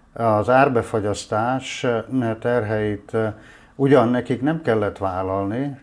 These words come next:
mert ugye rájuk nem vonatkozott, ö, a dolog, vagy akikre vonatkozott, azok pedig inkább fölhagytak a forgalmazással, és hát miután ott nem volt, ö, olcsó árbefagyasztott termék, ezért a fogyasztó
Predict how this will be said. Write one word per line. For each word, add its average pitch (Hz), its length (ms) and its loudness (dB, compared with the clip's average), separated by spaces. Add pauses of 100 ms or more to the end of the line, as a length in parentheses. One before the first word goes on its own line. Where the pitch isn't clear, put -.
mert 107 160 -6
ugye 104 160 -2
rájuk 101 380 0
nem 98 200 -8
vonatkozott, 98 840 -6
ö, 127 220 2 (100)
a 123 120 -4
dolog, 131 440 0
vagy 123 220 -2
akikre 135 440 0
vonatkozott, 123 760 0 (340)
azok 123 320 0
pedig 113 280 2
inkább 110 380 -2 (140)
fölhagytak 92 640 -2
a 92 240 -4 (220)
forgalmazással, 107 1200 -2 (280)
és - 120 -8
hát 131 240 0
miután 120 560 2
ott 139 220 4
nem 165 200 2
volt, 104 400 0
ö, 110 180 2
olcsó 127 460 0
árbefagyasztott 101 920 -4
termék, 143 500 0
ezért 117 420 0
a 123 60 0
fogyasztó 123 760 -2